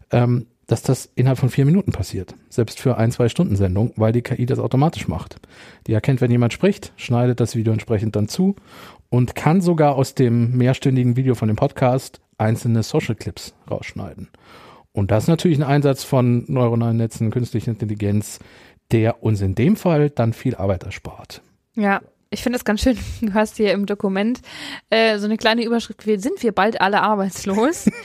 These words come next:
Speaker 1: <laughs>
Speaker 2: Ähm, und ich glaube, das ist eine Anwendung, die ganz gut zeigt, nein, nicht
Speaker 1: Nee,
Speaker 2: unbedingt,
Speaker 1: genau.
Speaker 2: aber wir können vielleicht unsere Arbeitskraft künftig auch für andere Sachen vermehrt einsetzen, während wir uns mit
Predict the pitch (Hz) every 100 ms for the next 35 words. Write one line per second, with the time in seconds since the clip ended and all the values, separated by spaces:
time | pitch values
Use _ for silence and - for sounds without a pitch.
0 | - - 202 - 220 220 214 240 - 214
1 | - - 220 233 - - _ - 240 247
2 | 214 240 254 240 233 208 233 233 226 226
3 | 214 220 220 220 - 202 208 226 - -
4 | 208 196 180 233 370 - _ _ 233 240
5 | 240 220 202 262 392 - 226 247 240 247
6 | 254 262 277 - 233 240 330 - 240 233
7 | 220 214 240 240 - 233 - - 233 -
8 | 220 - 214 - 220 202 208 196 202 208
9 | 196 196 - - - - 202 214 269 -
10 | 247 247 247 247 277 269 269 220 214 214
11 | 208 196 202 -